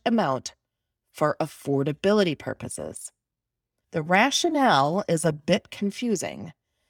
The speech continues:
but what this means is that if your lowest cost single monthly premium employee share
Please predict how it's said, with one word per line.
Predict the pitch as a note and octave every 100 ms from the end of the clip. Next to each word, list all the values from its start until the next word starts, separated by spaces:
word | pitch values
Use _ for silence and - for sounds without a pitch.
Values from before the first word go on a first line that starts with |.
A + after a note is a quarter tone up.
| _ -
but | F#3+
what | G3 B3
this | - D#4 G#3+
means | E3+ C#3+ D3
is | - D#3
that | E3+ D#3+
if | D#3+ -
your | D#3 D3
lowest | C#3+ D3 F#3 C4+ -
cost | - G#3 G#3+ - -
single | F3+ F3+ F#3+ G3 -
monthly | C#3 C3+ D3+ G#3 A3
premium | - C4 G#3+ C#3 C3+ D#3 -
employee | B2 - D3+ D#3 A3+ C4
share | - C3 F2 C3+